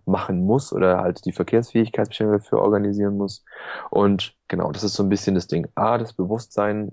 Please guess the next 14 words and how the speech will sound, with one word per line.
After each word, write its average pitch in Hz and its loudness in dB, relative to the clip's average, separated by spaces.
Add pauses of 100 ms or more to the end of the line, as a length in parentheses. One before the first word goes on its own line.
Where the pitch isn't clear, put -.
über 92 0 (520)
diese 98 2
Produktart, 101 0
das 98 -4
ist 90 -6
nicht 110 -8
nur, 98 0
oh, 95 -4
krass, - -4
geile 101 2
Marge, 107 -2
geile 98 -2
Marge, 123 2
ja, 104 -2